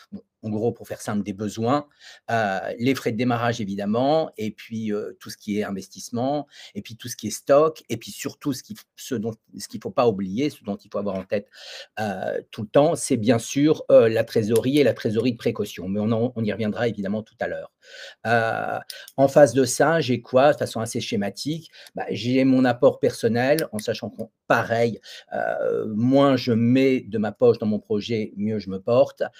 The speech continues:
Euh, je peux avoir une aide de mon, de mon entourage, hein, un prêt familial. Éventuellement, si j'ouvre mon capital, ben, un apport d'associés, euh, des prêts d'honneur, on va en parler évidemment,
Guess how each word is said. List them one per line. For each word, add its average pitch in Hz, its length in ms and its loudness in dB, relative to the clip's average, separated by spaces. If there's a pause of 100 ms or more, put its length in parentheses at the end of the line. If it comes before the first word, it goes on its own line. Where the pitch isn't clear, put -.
(280)
Euh, 120 380 2 (300)
je - 100 -6
peux 123 140 2
avoir 123 280 4
une 123 140 4
aide 120 180 4
de 110 120 2
mon, 104 340 0
de 95 100 -6
mon 113 160 0
entourage, 117 600 0
hein, 101 60 -2
un 98 80 -6
prêt - 160 -10
familial. 101 680 -4 (680)
Éventuellement, 147 720 4
si - 160 -6
j'ouvre 117 160 -8
mon 120 140 0
capital, 120 560 -2
ben, 101 140 -4
un 101 100 -4
apport 104 260 -4
d'associés, - 720 -6 (640)
euh, 120 440 2 (300)
des 127 160 0
prêts 135 160 0
d'honneur, 127 480 4
on 120 60 -4
va 101 80 -2
en 101 80 -2
parler 107 240 -6
évidemment, 104 600 -2